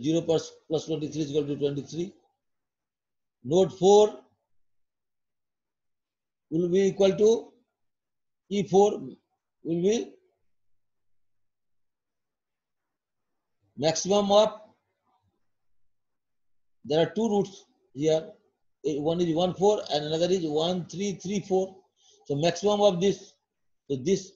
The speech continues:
way, this is twenty-three plus sixteen, thirty-nine, and this is eight. So this will be thirty-nine. So node four, E one,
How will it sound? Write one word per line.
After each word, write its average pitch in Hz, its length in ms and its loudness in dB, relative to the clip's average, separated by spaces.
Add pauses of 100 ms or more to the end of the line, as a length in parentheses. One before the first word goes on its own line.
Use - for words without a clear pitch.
(160)
way, 180 320 0 (1600)
this 135 160 -10
is 160 140 -4
twenty-three 180 520 -2
plus 196 420 0 (1700)
sixteen, 196 640 -2 (560)
thirty-nine, 185 600 0
and 156 180 -6
this 151 140 -8
is 208 200 2 (1160)
eight. 175 320 4 (340)
So 156 120 -4
this 156 200 -2
will 170 120 2
be 165 100 2
thirty-nine. 156 580 -4 (920)
So 190 420 0 (100)
node 165 300 0
four, 180 240 2
E 180 160 -2
one, 185 340 2